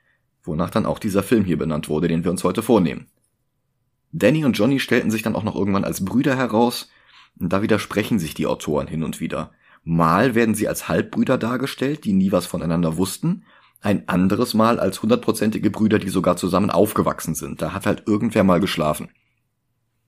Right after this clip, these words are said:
Als Johnny irgendwann selbst wieder zum Ghost Rider wurde, war Danny dann plötzlich redundant geworden. Erst recht, als dann zweitausendvierzehn auch noch ein weiterer Ghost Rider eingeführt wurde,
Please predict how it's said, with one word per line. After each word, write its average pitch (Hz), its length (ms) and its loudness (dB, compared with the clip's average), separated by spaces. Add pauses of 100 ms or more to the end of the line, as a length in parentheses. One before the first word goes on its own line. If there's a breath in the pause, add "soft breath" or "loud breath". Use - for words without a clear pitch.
(640)
Als 110 160 -2
Johnny 170 200 4
irgendwann 113 360 2
selbst 107 280 0
wieder 113 180 4
zum 104 140 0
Ghost 95 260 -2
Rider 95 260 2
wurde, 95 240 2
war 85 120 2
Danny 92 220 2
dann 87 180 0
plötzlich 87 420 -2
redundant 85 460 0
geworden. 90 480 0 (280 loud breath)
Erst 95 260 0
recht, 90 300 0
als 95 180 -2
dann 87 140 -2
zweitausendvierzehn 87 920 -2
auch - 120 -4
noch 87 140 -2
ein 85 140 -2
weiterer 82 340 0
Ghost 80 260 -4
Rider 80 220 0
eingeführt 82 460 -4
wurde, 90 340 -2